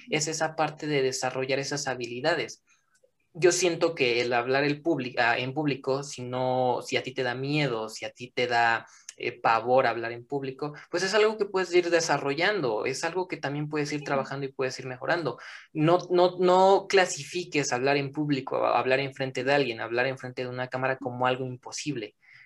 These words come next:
Speaker 1: porque eso sí siento que te condena dentro de una carrera tan demandante socialmente y vocalmente, bueno, ¿cómo decirlo? Que te exige hablar mucho, que te exige interactuar demasiado. Entonces,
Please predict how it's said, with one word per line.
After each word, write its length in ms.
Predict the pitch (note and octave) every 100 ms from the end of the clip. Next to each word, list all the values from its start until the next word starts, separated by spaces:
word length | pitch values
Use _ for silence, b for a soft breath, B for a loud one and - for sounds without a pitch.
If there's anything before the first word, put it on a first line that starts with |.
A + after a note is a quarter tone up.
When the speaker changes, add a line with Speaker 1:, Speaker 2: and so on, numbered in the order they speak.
| b -
Speaker 1:
porque 440 | B2+ - C#3 C3
eso 180 | D3+ E3
sí 140 | - D#3
siento 420 | - D3+ D3+ D3
que 80 | C#3
te 240 | C3 B2+
condena 500 | C3 B2 B2+ C#3 C3+
dentro 360 | A#2+ A2 A2 A#2+
de 60 | B2+
una 200 | C3 B2+
carrera 420 | A#2 A#2+ B2 B2
tan 200 | A#2 A2
demandante 580 | A2 G#2+ A2 A#2 A#2 B2+
socialmente 840 | - - C3+ B2 B2 B2+ B2 C3 A#2+
y 420 | A2 G#2+ G#2 G2+ B B B B
vocalmente, 920 | B2+ B2 - B2+ B2+ B2 B2 C3 C3 -
bueno, 140 | A#2+
¿cómo 160 | B2+ B2
decirlo? 320 | G#2+ - G#2+ B B B _
Que 80 | -
te 120 | D3
exige 320 | D3 F3+ F3 G3
hablar 340 | D3+ D3+ C#3+
mucho, 420 | C#3 D3+ D3+ G#2+
que 100 | -
te 120 | A2 A#2
exige 340 | - C#3+ D#3+
interactuar 560 | D#3 C#3+ A2+ - B2+ B2
demasiado. 440 | A#2 G#2+ B2+ B2+
Entonces, 440 | A#2 A#2+ B2 C#3